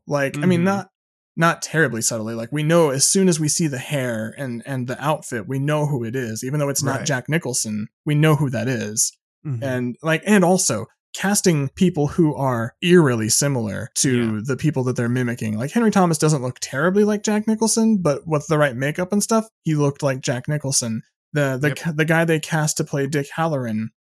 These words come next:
Speaker 1: looked very similar to Scatman Crothers. Alex Esso, who is a, a Flanagan frequent collaborator now, played Wendy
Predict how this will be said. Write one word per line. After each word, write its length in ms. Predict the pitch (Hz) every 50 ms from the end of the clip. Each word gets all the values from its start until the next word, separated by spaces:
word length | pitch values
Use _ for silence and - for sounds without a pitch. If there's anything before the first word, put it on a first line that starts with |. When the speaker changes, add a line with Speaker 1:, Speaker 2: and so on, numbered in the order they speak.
| -
Speaker 1:
looked 300 | - 170 165 156 151 - - _ -
very 400 | 165 156 151 175 185 185 170 156
similar 320 | 143 - 165 151 135 131 123
to 80 | 120
Scatman 420 | 127 - - 143 131 135 131 127 123
Crothers. 500 | - 135 120 113 110 104 107 110 - - - _ _ _ _ -
Alex 340 | 156 160 160 160 160 - - -
Esso, 400 | 170 170 - - 139 135 131 131
who 200 | - 165 151 143
is 220 | 139 135 135 143 - -
a, 460 | 139 127 123 120 113 113 - 123 123
a 40 | 123
Flanagan 720 | - - 156 143 143 143 143 131 131 123 117 113 110 110 -
frequent 420 | - - - 202 220 185 170 139
collaborator 600 | - - 127 120 117 113 113 113 110 110 113 107
now, 360 | 110 113 110 107 104 107 110 - _ _ -
played 340 | - - 165 156 147 147 139
Wendy 460 | 135 143 151 160 160 143 143 135 131